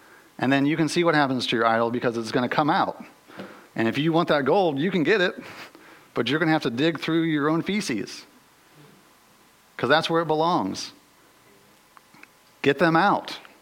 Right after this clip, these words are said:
right? There was no place for them. Uh, but Israel's downfall wasn't a,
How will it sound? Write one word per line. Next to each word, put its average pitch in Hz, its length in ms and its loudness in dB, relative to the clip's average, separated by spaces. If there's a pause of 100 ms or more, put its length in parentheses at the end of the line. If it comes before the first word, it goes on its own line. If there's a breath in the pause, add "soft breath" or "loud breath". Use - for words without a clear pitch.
(120)
right? 131 260 0
There 135 100 0
was 127 140 -2
no 151 160 0
place 165 260 -2
for 107 140 -4
them. 92 240 -6 (640 loud breath)
Uh, 107 420 2 (360)
but 117 260 0
Israel's 151 420 0
downfall 107 800 0 (120)
wasn't 127 480 0
a, 104 360 0